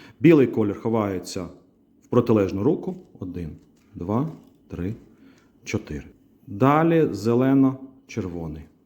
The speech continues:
Давайте знаходимо зелено-червоний. Знову ж таки,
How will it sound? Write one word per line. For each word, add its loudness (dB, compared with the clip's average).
Давайте -6
знаходимо -4
зелено-червоний. -2
Знову 8
ж -10
таки, -10